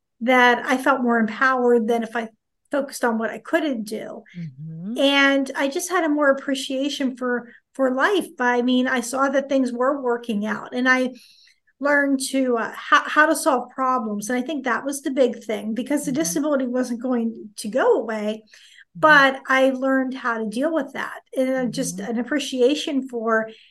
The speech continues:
Speaker 1: having the disability. And it really didn't turn out to be the thing that was going to hurt me or harm me. It's something that could be really helpful for myself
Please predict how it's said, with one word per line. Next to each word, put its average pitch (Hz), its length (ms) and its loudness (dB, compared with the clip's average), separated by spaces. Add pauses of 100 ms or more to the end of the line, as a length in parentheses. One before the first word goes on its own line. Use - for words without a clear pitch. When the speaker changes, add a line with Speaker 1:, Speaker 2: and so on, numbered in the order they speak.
(160)
Speaker 1:
having 269 300 4
the 254 100 0
disability. 233 760 -2
And 254 280 -2 (440)
it 269 220 -2
really 330 340 2
didn't 302 280 -2
turn 302 180 -4
out 294 160 2
to 254 60 -4
be 269 100 2
the 262 140 -2
thing 262 260 -2
that 240 160 -2
was 240 180 0
going 247 260 0
to 233 80 0
hurt 302 280 0
me 269 240 4
or 240 100 2
harm 339 360 0
me. 254 420 0 (160)
It's 269 160 -6
something 320 400 -2
that 254 240 2
could 254 180 -2
be 226 180 -2
really 262 260 2
helpful 277 520 -4
for 247 160 -6
myself 247 580 0